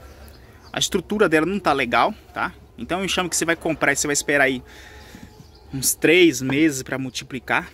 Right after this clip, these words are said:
tá? Em média. Isso pode ser que demore mais.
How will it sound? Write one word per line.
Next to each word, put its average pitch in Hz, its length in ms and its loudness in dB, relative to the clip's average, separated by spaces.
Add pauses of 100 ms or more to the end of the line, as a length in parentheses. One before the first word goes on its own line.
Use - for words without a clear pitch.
(160)
tá? 135 240 -4 (180)
Em 123 60 -10
média. 131 400 -4 (1000)
Isso 123 240 -8 (280)
pode 127 240 0
ser 139 120 -4
que 143 80 -8
demore 135 340 0
mais. 127 560 0